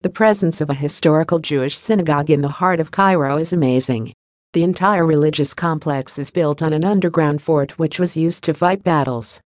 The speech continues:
Downsides, are they a deal breaker? With the word traveling, it is universally assumed the word means to visit touristy places at one's own convenience and comfort. On the contrary, traveling is merely an emotion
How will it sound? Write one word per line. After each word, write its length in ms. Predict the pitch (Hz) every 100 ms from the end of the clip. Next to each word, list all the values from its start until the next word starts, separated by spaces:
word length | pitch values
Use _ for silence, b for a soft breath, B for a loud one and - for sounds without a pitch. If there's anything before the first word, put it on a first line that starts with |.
| _ _ _
Downsides, 640 | 180 190 196 156 147 147 147
are 120 | 143
they 140 | 160
a 60 | 147
deal 260 | 156 160
breaker? 520 | 156 156 143 151 190 - _ _ _ _
With 160 | 196 180
the 80 | 170
word 300 | 196 226 220
traveling, 540 | 180 170 151 135 143 - -
it 120 | 196
is 100 | 190
universally 720 | 208 202 170 190 - 196 165
assumed 440 | 156 - 208 196
the 60 | 156
word 300 | 147 147 156
means 340 | 151 143 143 -
to 100 | 143
visit 360 | 165 160 160
touristy 540 | - 170 160 160 175 165
places 720 | 156 135 135 - 127 127 - _ -
at 140 | 147
one's 320 | 151 151 151
own 220 | 175 170
convenience 600 | 180 180 160 156 139 131
and 160 | 156 160
comfort. 480 | 196 156 139 131 - _ _ _ _
On 80 | 170
the 100 | 170
contrary, 800 | - 180 202 202 156 127 131 - _ -
traveling 480 | 175 170 170 156
is 160 | 147 156
merely 360 | 180 170 160 147
an 100 | 160
emotion 520 | 156 214 - 139